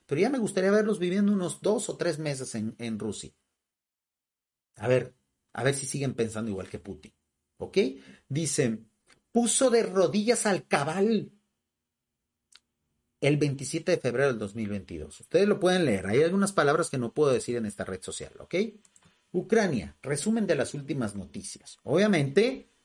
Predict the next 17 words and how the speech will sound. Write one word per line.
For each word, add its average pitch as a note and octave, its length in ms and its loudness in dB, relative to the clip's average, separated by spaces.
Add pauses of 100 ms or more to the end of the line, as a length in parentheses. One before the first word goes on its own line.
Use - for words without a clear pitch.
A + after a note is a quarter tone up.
noticias A#3 960 0 (640)
hechas F2 320 -10
a C#3+ 60 0
la D#3+ 100 2
medida G#2+ 280 0
de G2 80 -4
esta - 180 -8
gente. - 400 -8 (320)
"Enorme B3 480 4
triunfo B3 500 2
patriota". F#3+ 800 0 (1300)
Pues E2+ 160 -8
sí, - 360 0 (920)
de A2+ 100 -12
los - 120 -12
patriotas A2+ 420 -6
rusos. - 540 -4